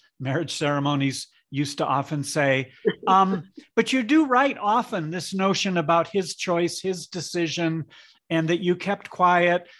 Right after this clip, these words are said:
Speaker 1: about your hesitancies or your misgivings. Um, and I wonder, did, did your thoughts about those misgivings change as you wrote the book? Did, did it give you, like, a different perspective on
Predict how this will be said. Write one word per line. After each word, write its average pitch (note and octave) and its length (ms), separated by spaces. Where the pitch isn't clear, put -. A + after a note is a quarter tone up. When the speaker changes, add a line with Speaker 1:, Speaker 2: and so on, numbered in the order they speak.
Speaker 1:
about E3 320
your E3 140
hesitancies E3 840
or D#3 60
your D#3+ 220
misgivings. C#3+ 960
Um, F3 420
and G3+ 100
I G#3+ 60
wonder, C4+ 500
did, A3 300
did G3 200
your C4 160
thoughts C4 480
about A3 520
those G#3 320
misgivings G3+ 760
change G3 760
as F#3 240
you G3+ 100
wrote G#3 280
the G#3 60
book? G#3+ 440
Did, G3 200
did G3+ 160
it G#3+ 60
give G#3 200
you, A3+ 100
like, G#3+ 240
a G3 40
different G3+ 380
perspective G3 720
on G3 360